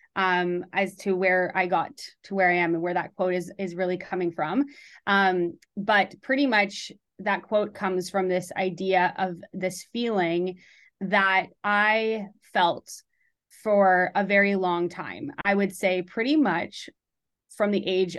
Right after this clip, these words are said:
of eighteen to the age of twenty-seven. And it was this feeling of,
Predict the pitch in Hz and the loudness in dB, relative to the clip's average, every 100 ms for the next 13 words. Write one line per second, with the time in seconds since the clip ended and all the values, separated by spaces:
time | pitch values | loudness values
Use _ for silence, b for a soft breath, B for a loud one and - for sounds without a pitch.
0 | - 185 180 170 - _ _ _ _ _ | 0 2 2 -2 -10 _ _ _ _ _
1 | _ - 202 202 - 190 180 175 180 170 | _ -6 -4 -4 -4 2 4 2 0 -6
2 | _ - - 196 185 180 180 - 180 180 | _ -14 -2 0 2 2 -2 -2 -2 -2
3 | 165 - - 180 180 170 - - 190 185 | -4 -8 -6 -4 -4 -6 -12 -6 -2 -2
4 | 185 156 - - 262 - b b b b | -2 -4 -4 -6 -6 -8 b b b b
5 | b _ _ _ _ - 220 226 220 220 | b _ _ _ _ -4 2 4 4 4
6 | 226 208 226 - 254 269 269 262 - 214 | 2 2 -2 -2 -2 0 0 0 2 4
7 | 208 202 | 4 4